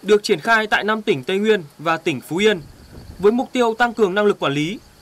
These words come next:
sử dụng rừng và đất rừng cho tổ chức, cộng đồng và hộ dân, quản lý bền vững và bảo tồn đa dạng sinh học, cải thiện sinh kế của người dân. Theo đó, diện tích đất rừng sẽ được cấp cho tổ chức, cá nhân trồng rừng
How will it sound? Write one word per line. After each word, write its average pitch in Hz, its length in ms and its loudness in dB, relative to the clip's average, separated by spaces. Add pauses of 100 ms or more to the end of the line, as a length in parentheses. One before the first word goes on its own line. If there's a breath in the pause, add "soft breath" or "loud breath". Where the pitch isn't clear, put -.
(220)
sử 190 240 2
dụng 185 200 0
rừng 180 280 2
và 170 80 -4
đất 226 120 -4
rừng 185 220 0
cho 190 140 -8
tổ 139 160 -2
chức, 262 200 -4 (560)
cộng - 180 -4
đồng 180 240 0
và 160 80 0
hộ 175 180 -4
dân, 196 220 2 (680)
quản 185 220 0
lý 190 160 -2
bền 233 160 0
vững 226 280 0
và 247 120 2
bảo 151 160 0
tồn 165 240 -6
đa 196 120 0
dạng 196 200 0
sinh 208 160 -4
học, 202 180 0 (460)
cải 180 160 0
thiện 196 180 0
sinh 220 180 -6
kế 175 240 0
của 208 140 0
người 156 160 -4
dân. 180 200 0 (1040)
Theo 185 120 0
đó, 175 300 0 (400)
diện 185 220 -2
tích 262 160 -4
đất 262 120 0
rừng 208 240 2
sẽ 196 140 -6
được 214 200 -2
cấp 277 180 2
cho 214 120 -4
tổ 151 160 -2
chức, - 200 -4 (440)
cá 175 140 0
nhân 226 220 0
trồng 180 220 -2
rừng 156 220 0